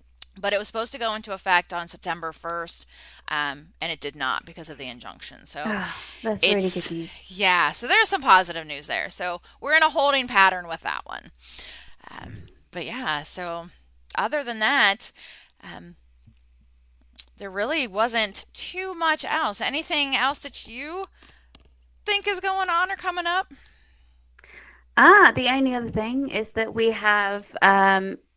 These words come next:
Speaker 2: obviously one of the T V adaptations we've been looking forward to, Lessons in Chemistry,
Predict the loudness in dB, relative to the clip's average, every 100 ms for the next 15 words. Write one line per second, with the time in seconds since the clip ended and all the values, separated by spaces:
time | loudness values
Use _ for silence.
0 | _ -6 -6 -6 -4 2 4 4 0 2
1 | 2 2 0 -4 -4 -2 0 -2 -4 -8
2 | -10 -6 -4 -2 -2 -2 -2 -2 0 0
3 | 2 2 2 0 0 0 0 2 0 2
4 | 2 2